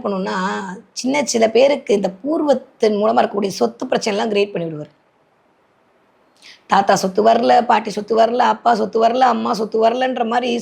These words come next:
சொத்துக்களில் கை வைப்பார் ராகு. அதுல கொஞ்சம் கவனமாக இருந்து கொள்ளுங்க. அஞ்சுல ராகு அமர்ந்து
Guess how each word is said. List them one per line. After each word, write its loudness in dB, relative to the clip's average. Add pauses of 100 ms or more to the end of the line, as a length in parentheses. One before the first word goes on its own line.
சொத்துக்களில் 0 (460)
கை 2
வைப்பார் 2
ராகு. 0
அதுல 0
கொஞ்சம் -2
கவனமாக -4
இருந்து -16
கொள்ளுங்க. -18 (2750)
அஞ்சுல 6 (160)
ராகு 6
அமர்ந்து 2